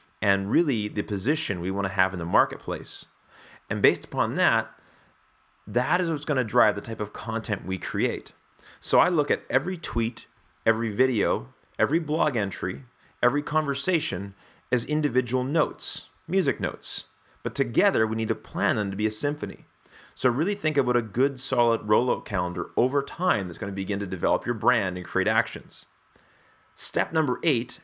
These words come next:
and this is really key before we fire the starting gun, is train and teach internal contributors. And as the people on our team, make sure that we invest in training them.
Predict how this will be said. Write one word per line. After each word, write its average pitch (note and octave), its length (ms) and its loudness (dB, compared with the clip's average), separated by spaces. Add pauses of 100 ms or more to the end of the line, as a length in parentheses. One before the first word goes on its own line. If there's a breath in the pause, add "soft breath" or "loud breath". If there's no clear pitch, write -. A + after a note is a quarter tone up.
(140)
and A#2+ 120 -4
this C3+ 140 -4
is A#2 140 -6
really D3 260 0
key D#3+ 380 0
before A2 280 -4
we A2+ 120 0
fire B2 340 2
the C3+ 80 -2
starting F3+ 400 0
gun, E2 340 -2 (560 soft breath)
is A2 140 -2
train C#3+ 520 -2
and C3+ 220 -6
teach A2+ 420 -4
internal G2 500 -2
contributors. F#2+ 640 -2
And G2 80 -4
as F#2+ 100 -4
the G2 60 -4
people D3 400 -2
on A#2+ 240 2
our A2 120 2
team, G2 520 -6 (420 loud breath)
make E3 220 2
sure C3+ 180 4
that A#2+ 140 0
we A2+ 100 0
invest G#2 500 2
in A2+ 80 -2
training B2+ 380 0
them. - 180 -6